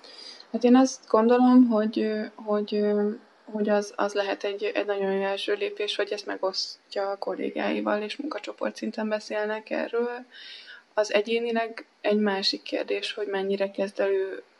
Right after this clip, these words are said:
gondolkozni azon, vagy arra reflektálni, hogy esetleg vele történt-e ilyen, ami miatt ő reagálhat esetleg egy, egy helyzetben, ö, ö,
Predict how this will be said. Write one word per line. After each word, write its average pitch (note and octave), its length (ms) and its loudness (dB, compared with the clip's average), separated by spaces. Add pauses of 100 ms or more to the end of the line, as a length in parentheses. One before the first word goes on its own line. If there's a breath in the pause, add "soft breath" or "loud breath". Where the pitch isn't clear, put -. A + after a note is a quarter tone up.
(100)
gondolkozni F#3+ 600 -2
azon, - 180 -8
vagy G2+ 160 -4
arra - 180 -2
reflektálni, - 540 -6
hogy F#3+ 100 -4
esetleg - 400 -10
vele - 240 -6
történt-e - 600 -10 (100)
ilyen, G#3 400 -2 (560 soft breath)
ami G3+ 260 -4 (100)
miatt G3+ 420 -4
ő G3+ 260 -2
reagálhat G3 800 -4 (200)
esetleg G3+ 380 -6
egy, G#3 200 -4
egy G#3 200 -8
helyzetben, G3+ 680 -4
ö, G#3 140 -2 (1400)
ö, G3 180 -4